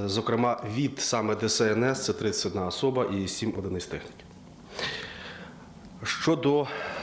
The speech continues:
е, хочу сказати, що ворог, окрім того, що, е, е, заз-, завдає атак житловим будинкам,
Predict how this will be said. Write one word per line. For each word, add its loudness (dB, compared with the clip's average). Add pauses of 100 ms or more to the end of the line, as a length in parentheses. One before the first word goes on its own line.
е, 4
хочу 0
сказати, 0
що -2
ворог, 2
окрім 0 (220)
того, 0
що, -2 (300)
е, -4 (1300)
е, -4 (1300)
заз-, -2
завдає 2
атак -2 (280)
житловим 0
будинкам, 0